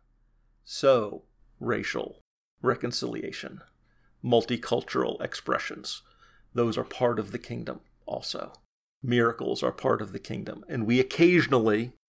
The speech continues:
sometimes sadly rarely, catch glimpses of them here.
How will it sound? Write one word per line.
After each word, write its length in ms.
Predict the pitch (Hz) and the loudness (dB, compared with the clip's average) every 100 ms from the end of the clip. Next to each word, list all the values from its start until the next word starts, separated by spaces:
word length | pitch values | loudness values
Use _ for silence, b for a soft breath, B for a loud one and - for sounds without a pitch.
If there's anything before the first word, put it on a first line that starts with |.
| _ _ - | _ _ -14
sometimes 800 | - 110 113 117 117 120 - - _ _ _ - | -10 -6 -4 -4 -2 -4 -6 -12 _ _ _ -10
sadly 420 | - 110 107 117 | -2 -2 0 -2
rarely, 520 | 110 120 110 110 135 160 b b b b - | 2 4 4 2 -2 -6 b b b b -6
catch 280 | - 117 - | -2 -2 -2
glimpses 520 | 123 120 104 123 107 | 0 2 2 0 0
of 180 | 113 107 | -2 -2
them 160 | 110 101 | -4 -4
here. 540 | - 117 113 117 | -8 -6 -6 -6